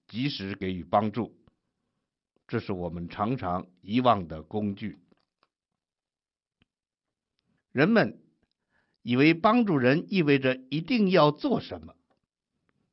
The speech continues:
却忘了好榜样也是很重要的助人工具。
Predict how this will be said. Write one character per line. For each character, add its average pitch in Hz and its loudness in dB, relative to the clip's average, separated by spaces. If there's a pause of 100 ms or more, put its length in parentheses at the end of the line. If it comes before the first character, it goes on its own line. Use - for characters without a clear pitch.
(120)
却 175 2
忘 175 4
了 113 2
好 151 2
榜 - -4
样 139 -2 (840)
也 110 -4
是 127 -6
很 98 -10
重 139 -2
要 117 2
的 87 -10
助 120 -4
人 90 -12
工 123 -4
具。 123 -8